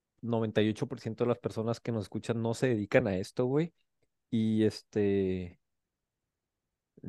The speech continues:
sí, bueno, el noventa, porque nos escuchan diez personas, nada más un pro.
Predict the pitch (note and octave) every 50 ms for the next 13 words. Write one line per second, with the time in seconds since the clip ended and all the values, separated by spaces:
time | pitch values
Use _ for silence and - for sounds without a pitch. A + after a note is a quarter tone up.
0 | G#2 - - - - - - A2 G2 G2+ G2+ A2+ A2 G#2+ G#2+ G#2 G2+ G2+ G#2 G#2
1 | G2+ A2 A2+ A2+ G#2+ - _ - G2+ F#2+ - A2 - A2 G#2+ G2+ - - F#2+ -
2 | - A2 A#2 A#2 A2 - B2+ A#2 - C3 C3 C3+ C#3+ C#3 - A#2+ A2 G#2 G#2+ G#2+
3 | - - G#2+ F#2+ - B2+ C3 C3+ D3 D3 -